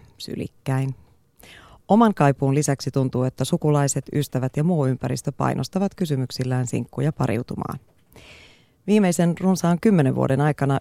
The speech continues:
yksin elävien määrä Suomessa on noussut kuudesta ja puolesta sadasta tuhannesta lähes yhteen pilkku yhteen miljoonaan. Kuinka moni näistä yli miljoonasta kaipaisi rinnalleen kumppania? Eikä se todellakaan ole vain nuorten perheistä haaveilevien etuoikeus.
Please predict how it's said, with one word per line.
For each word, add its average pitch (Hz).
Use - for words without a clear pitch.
yksin 151
elävien 135
määrä 151
Suomessa 143
on 147
noussut 147
kuudesta 139
ja 139
puolesta 131
sadasta 131
tuhannesta 135
lähes 190
yhteen 131
pilkku 127
yhteen 131
miljoonaan. -
Kuinka 247
moni 202
näistä 156
yli 135
miljoonasta 139
kaipaisi 147
rinnalleen 120
kumppania? -
Eikä 151
se 143
todellakaan 139
ole 135
vain 127
nuorten 127
perheistä 131
haaveilevien 127
etuoikeus. 131